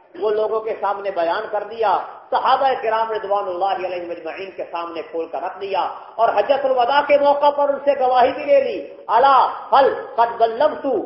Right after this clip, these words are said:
وادیت"، کیا میں نے تم تک امانت کو پہنچا دیا ہے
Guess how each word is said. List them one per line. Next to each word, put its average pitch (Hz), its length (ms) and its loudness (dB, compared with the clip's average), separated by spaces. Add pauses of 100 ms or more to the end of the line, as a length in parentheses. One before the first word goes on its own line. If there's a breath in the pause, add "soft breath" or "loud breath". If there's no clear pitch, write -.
وادیت"، 190 580 0 (400)
کیا 165 280 4 (360)
میں 160 160 -6
نے 226 120 -2
تم 226 260 -4
تک 233 240 -2
امانت 202 380 -6
کو 226 100 -2
پہنچا 185 400 -4
دیا 262 260 -2
ہے 220 200 2